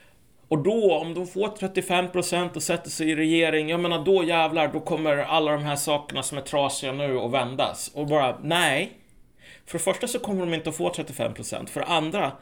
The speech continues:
även om de skulle ha fått det, så, så att jag tror faktiskt Johan Akelius var den personen som gjorde den här spaningen först.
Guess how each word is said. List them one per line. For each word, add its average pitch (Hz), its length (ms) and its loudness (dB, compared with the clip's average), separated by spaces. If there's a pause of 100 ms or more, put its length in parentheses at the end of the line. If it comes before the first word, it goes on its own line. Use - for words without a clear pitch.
(640)
även 160 340 4
om 160 140 0
de 143 120 0
skulle 135 220 0
ha 131 40 2
fått - 400 -2
det, 76 240 2 (640)
så, 160 240 4
så - 120 0
att - 240 0 (540)
jag - 140 0
tror 254 120 2
faktiskt 180 320 2
Johan 165 340 8
Akelius 151 640 4
var 139 80 6
den 123 220 6
personen 131 540 4
som 123 180 0
gjorde 117 240 6
den 120 120 6
här 110 260 6
spaningen 107 1300 2 (640)
först. - 960 -2